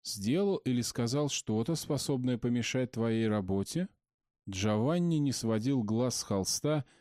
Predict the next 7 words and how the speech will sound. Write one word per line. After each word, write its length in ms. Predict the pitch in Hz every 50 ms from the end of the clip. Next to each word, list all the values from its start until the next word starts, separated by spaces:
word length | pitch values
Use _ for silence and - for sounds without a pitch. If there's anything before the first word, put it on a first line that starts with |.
| _ _ -
не 120 | 120 131
желая 380 | 120 123 131 127 127 127 120 107
встречаться 680 | - - - 104 101 92 - 147 147 135 - - - 104
с 100 | - -
её 280 | 104 101 104 120 110
проницательным 800 | - - 104 101 101 95 - - 107 101 - - 101 95 95 95
взглядом. 680 | 87 90 87 92 92 90 82 80 73 73 76 76 78